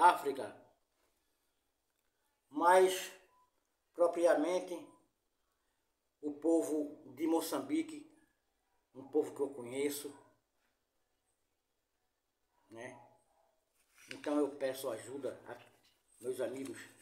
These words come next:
Graças a Deus que ontem eu consegui uma boa ajuda de um amigo meu,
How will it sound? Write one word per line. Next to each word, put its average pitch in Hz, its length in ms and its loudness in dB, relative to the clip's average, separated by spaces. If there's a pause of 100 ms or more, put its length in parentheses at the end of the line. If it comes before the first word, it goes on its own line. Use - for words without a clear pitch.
(1600)
Graças 131 340 -6
a 135 80 -2
Deus 131 280 -4
que 131 140 -4
ontem 123 200 -4
eu 139 40 -6
consegui 127 400 -12
uma 135 220 -8
boa 180 460 4
ajuda 156 520 -4 (1080)
de 98 140 -16
um 135 120 -8
amigo 131 380 -6
meu, 143 440 0